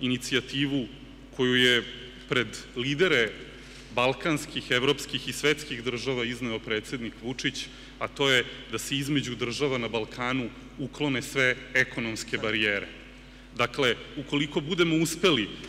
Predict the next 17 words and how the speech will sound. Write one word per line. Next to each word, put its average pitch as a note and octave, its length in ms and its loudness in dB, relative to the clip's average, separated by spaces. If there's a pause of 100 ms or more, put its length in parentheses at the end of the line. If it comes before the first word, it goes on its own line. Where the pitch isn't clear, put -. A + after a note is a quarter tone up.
da A#2+ 80 6
na B2 80 4
Balkanu C#3+ 560 4
između C3 380 2
država C3+ 420 2
uklonimo C#3 580 2
ekonomske B2+ 600 -2
barijere, G#2+ 500 0 (360)
uspećemo C#3+ 640 0 (280)
da B2+ 80 0
na B2+ 100 4
ovo C#3 180 6
naše C#3 320 2
područje C3+ 560 -2
privučemo B2 720 -2 (320)
neuporedivo C3 720 4
više B2 520 0